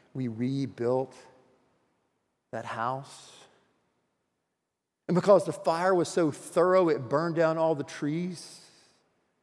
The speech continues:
So we had a big old grass yard, and we played baseball in that yard, and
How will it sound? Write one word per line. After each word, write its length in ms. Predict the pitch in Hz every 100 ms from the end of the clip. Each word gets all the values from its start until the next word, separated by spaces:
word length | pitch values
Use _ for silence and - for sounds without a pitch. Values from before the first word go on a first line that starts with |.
| _ _ _ _ _ _ _ _ _
So 120 | _ 147
we 100 | 147
had 120 | 139
a 40 |
big 180 | 117 147
old 180 | 151 131
grass 400 | 131 135 127 -
yard, 360 | 135 131 107
and 120 | 107 95 - - _ _ _ _ _ _
we 80 | 147
played 280 | - 135 117
baseball 560 | 120 131 - 120 107
in 60 | 107
that 140 | 110 117
yard, 420 | 107 104 104 101 -
and 100 | -